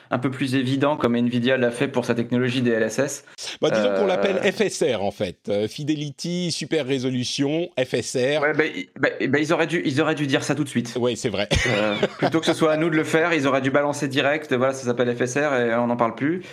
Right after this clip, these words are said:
Speaker 1: Euh, parce que oui, sous un nom barbare comme ça, euh, on s'imagine pas forcément, euh, quelque chose, euh, euh, d'aussi, euh, d'aussi sympathique, euh, pour les joueurs du côté de chez A M D.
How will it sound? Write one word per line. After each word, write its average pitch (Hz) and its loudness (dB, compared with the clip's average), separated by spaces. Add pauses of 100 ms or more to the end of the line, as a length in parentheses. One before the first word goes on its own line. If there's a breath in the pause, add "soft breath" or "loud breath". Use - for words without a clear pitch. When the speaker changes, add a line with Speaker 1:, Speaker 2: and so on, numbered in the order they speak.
(340 loud breath)
Speaker 1:
Euh, 104 2
parce 110 0
que - 0
oui, 127 2
sous 123 0
un 120 4
nom 127 0
barbare 123 2
comme 117 2
ça, 160 2
euh, 117 0
on 110 -2
s'imagine 113 -2
pas 143 2
forcément, 127 -2
euh, 110 -4
quelque 113 -4
chose, 127 -4
euh, 101 0 (540 loud breath)
euh, 60 -2
d'aussi, 117 0
euh, 110 2
d'aussi 120 0
sympathique, 135 0
euh, 113 2
pour 117 2
les 117 2
joueurs 143 2
du 123 0
côté 120 0
de 120 -6
chez 113 2
A 113 2
M 117 0
D. 107 -4